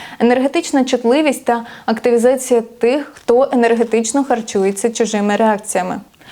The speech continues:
В більш сприятливому форматі цей транзит дає можливість бути увімкненим в велику кількість процесів, додає витривалості. Цей час сприятливий для глибокого розбору, для магічних,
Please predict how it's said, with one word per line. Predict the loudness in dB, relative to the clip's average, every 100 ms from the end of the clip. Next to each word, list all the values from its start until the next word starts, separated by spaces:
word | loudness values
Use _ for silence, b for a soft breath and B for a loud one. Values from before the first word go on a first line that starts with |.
| B B B
В | 0
більш | 2 2 0
сприятливому | -2 0 2 2 2 2 2 2
форматі | 2 2 2 2 0
цей | 0 0 2
транзит | 2 0 2 2 2
дає | 0 2 2
можливість | 2 2 2 0 0
бути | 0 0 0
увімкненим | 0 -2 0 0 0 2 2 2 0 -2
в | -2
велику | 2 4 4 2 -2
кількість | 0 -2 0 -4 -2
процесів, | -4 -4 -4 -4 -4 -10 B B B B
додає | 0 2 2 2 2
витривалості. | 2 0 -2 0 -2 -4 -8 -10 -10 -6
Цей | -2 0
час | 2 0 0
сприятливий | 0 2 2 2 2 2
для | 2 2 2
глибокого | 2 2 2 0 0 -2 0
розбору, | 0 -4 -2 0 0 -4 -14 _
для | 0 0
магічних, | 2 2 2 -2 -4 -6 -6